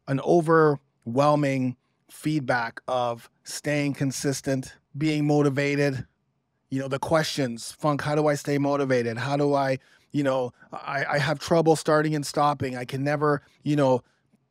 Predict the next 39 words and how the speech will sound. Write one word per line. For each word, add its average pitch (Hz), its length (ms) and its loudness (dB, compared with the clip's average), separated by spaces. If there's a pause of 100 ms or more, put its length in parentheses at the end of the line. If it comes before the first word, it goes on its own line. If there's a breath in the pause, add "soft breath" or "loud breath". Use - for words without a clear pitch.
(460)
get, 147 260 -6
get 151 180 -2
that 147 180 2
consistency 139 760 -2
or 123 120 0
get 139 180 -4
that, 143 200 0 (100)
that 131 280 -8
momentum 143 760 -2 (240)
to 135 100 -8
keep 160 240 -2
me 147 140 -2
on 139 100 0
a 131 80 0
program 139 500 -6
so - 140 -12
I 127 80 -8
can 131 160 -10
get 139 160 -2
results." 135 540 0 (1700)
And 143 140 0
that's, 208 200 2
that's, 190 260 0
you're 170 140 4
not 226 160 4
alone. 160 260 4 (400)
You 120 100 -14
know, 113 100 -10
you're 143 140 -4
not 165 140 2
alone. 147 260 0
I've, 113 180 -12
I've 139 180 -8
heard 190 260 -8
that 156 280 -6 (1800)
throughout 147 300 0
my 139 200 0
entire 156 520 0
life. 180 440 -2